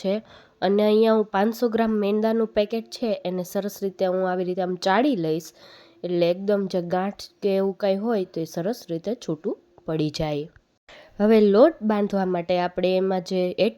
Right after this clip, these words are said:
કરીશું એ બધું નમક છે સ્વાદ અનુસાર, પછી આપણે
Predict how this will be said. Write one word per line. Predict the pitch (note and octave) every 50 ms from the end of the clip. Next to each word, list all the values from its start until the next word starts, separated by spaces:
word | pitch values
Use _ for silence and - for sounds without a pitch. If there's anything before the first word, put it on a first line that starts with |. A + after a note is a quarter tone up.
| - -
કરીશું | G3+ F#3 F#3 F3+ - - - F3+ F#3 - - - -
એ | - F3
બધું | F3 F#3 F3 F#3 F#3 F3+ E3+ D#3+
નમક | E3 D#3+ F3 G3 G3+ - - -
છે | - A3 G#3+ A#3 A#3 - _ - - - - - _ _ _ -
સ્વાદ | - A3+ G#3 G#3 G#3+ G#3 G#3+
અનુસાર, | G#3+ A3 G#3+ G#3+ - - A3 G#3 G#3 G#3 G#3+ - _ - - - _ _ _ _ -
પછી | F#3+ F#3+ F#3 - - F#3+ F#3 F3+
આપણે | F3 F3+ - F3+